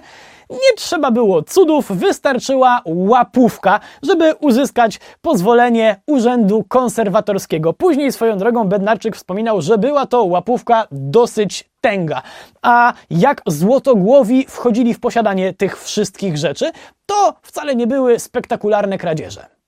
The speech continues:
Dobrze wiedzieli, na czym można na Zachodzie zarobić i w związku z tym odkupowali często te dzieła sztuki i antyki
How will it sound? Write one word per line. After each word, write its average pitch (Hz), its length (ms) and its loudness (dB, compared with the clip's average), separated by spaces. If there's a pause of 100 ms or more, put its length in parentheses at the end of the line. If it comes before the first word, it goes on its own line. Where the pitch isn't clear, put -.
(340)
Dobrze 359 200 2
wiedzieli, 330 360 4
na 277 140 -2
czym 285 200 0
można 262 360 2
na 247 260 0
Zachodzie 240 640 2
zarobić 214 760 2 (300)
i 359 200 2
w 220 80 4
związku 294 480 0
z - 80 -8
tym 285 300 2 (180)
odkupowali 262 880 2
często 233 720 2
te 220 440 6
dzieła 214 300 4
sztuki 247 640 -4
i 220 60 -6
antyki 220 520 -4